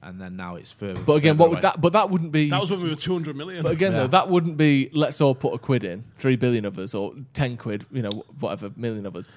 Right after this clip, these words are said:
Speaker 2: That is, like, seventy blokes who have all got
Speaker 3: Yeah,
Speaker 2: twenty million
Speaker 3: so
Speaker 2: each,
Speaker 3: there
Speaker 2: isn't
Speaker 1: I
Speaker 3: was
Speaker 2: it?
Speaker 1: think there's, like,
Speaker 3: a, I
Speaker 1: certain
Speaker 3: believe they're
Speaker 1: limits on
Speaker 3: called
Speaker 1: there.
Speaker 3: a consortium.
Speaker 2: Yeah.
Speaker 1: Yeah.
Speaker 3: Is usually the
Speaker 2: So even
Speaker 1: But,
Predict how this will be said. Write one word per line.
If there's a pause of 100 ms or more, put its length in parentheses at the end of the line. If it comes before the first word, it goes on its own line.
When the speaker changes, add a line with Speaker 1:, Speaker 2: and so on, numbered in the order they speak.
Speaker 2:
That
is,
like,
seventy
blokes
who
have
all
got
Speaker 3:
Yeah,
Speaker 2:
twenty
million
Speaker 3:
so
Speaker 2:
each,
Speaker 3:
there
Speaker 2:
isn't
Speaker 1:
I
Speaker 3:
was
Speaker 2:
it?
Speaker 1:
think
there's,
like,
Speaker 3:
a,
I
Speaker 1:
certain
Speaker 3:
believe
they're
Speaker 1:
limits
on
Speaker 3:
called
Speaker 1:
there.
Speaker 3:
a
consortium.
Speaker 2:
Yeah.
Speaker 1:
Yeah.
Speaker 3:
Is
usually
the
Speaker 2:
So
even
Speaker 1:
But,